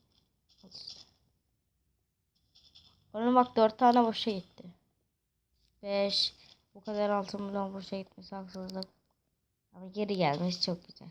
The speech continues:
<laughs> Hiçbir şey bak boşa gitti. Boşa gitmedi. Ve bu süpere gitti. Ohoho.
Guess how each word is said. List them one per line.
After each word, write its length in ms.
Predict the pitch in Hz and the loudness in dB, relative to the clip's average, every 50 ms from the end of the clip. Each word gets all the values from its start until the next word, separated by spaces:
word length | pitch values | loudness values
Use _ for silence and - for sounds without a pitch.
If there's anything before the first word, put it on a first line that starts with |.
| - _ | -20 _
<laughs> 200 | - 180 - 185 - - _ _ _ _ _ _ _ _ _ _ _ _ _ _ _ _ _ _ _ _ _ _ _ _ _ _ _ _ _ _ _ _ _ - - _ - - _ _ _ _ _ _ _ _ _ _ _ _ _ _ _ _ _ _ _ _ _ _ _ _ _ _ _ _ _ _ _ _ _ _ _ _ | -20 -20 -18 -20 -20 -20 _ _ _ _ _ _ _ _ _ _ _ _ _ _ _ _ _ _ _ _ _ _ _ _ _ _ _ _ _ _ _ _ _ -20 -20 _ -20 -20 _ _ _ _ _ _ _ _ _ _ _ _ _ _ _ _ _ _ _ _ _ _ _ _ _ _ _ _ _ _ _ _ _ _ _ _
Hiçbir 280 | 202 196 _ _ 185 | -20 _ _ _ -14
şey 180 | - - 196 190 | -14 -12 -10 -10
bak 140 | 190 185 180 180 - _ _ | -10 -10 -10 -12 -18 _ _
boşa 280 | - 196 185 175 202 196 | -16 -16 -14 -12 -10 -10
gitti. 480 | 190 185 180 - _ _ - - 190 190 _ _ _ _ _ _ _ _ _ _ _ _ - | -10 -10 -12 -14 _ _ -20 -20 -20 -20 _ _ _ _ _ _ _ _ _ _ _ _ -20
Boşa 280 | 196 196 180 - 202 | -20 -20 -18 -16 -16
gitmedi. 840 | 196 196 202 196 _ _ _ _ _ _ - 185 - - - - - 101 _ _ _ _ _ _ _ _ _ _ _ _ _ _ _ _ _ _ _ _ _ _ _ _ _ _ _ | -16 -16 -20 -20 _ _ _ _ _ _ -20 -20 -20 -20 -18 -18 -20 -20 _ _ _ _ _ _ _ _ _ _ _ _ _ _ _ _ _ _ _ _ _ _ _ _ _ _ _
Ve 240 | - - 175 180 - - _ _ _ _ | -18 -14 -14 -14 -14 -14 _ _ _ _
bu 60 | - | -20
süpere 540 | - - - - - _ - 190 185 175 175 | -20 -20 -20 -20 -18 _ -8 -6 -4 -4 -4
gitti. 400 | 175 175 175 - _ _ - - - - - - | -4 -6 -10 -14 _ _ -20 -20 -20 -20 -18 -10
Ohoho. 1500 | - 185 202 214 214 214 220 220 220 214 208 208 202 202 196 - 226 220 214 208 208 208 208 202 196 190 180 165 147 - | -4 2 6 8 10 12 12 12 12 12 12 12 12 10 10 10 12 12 12 12 12 12 12 12 12 8 8 6 4 2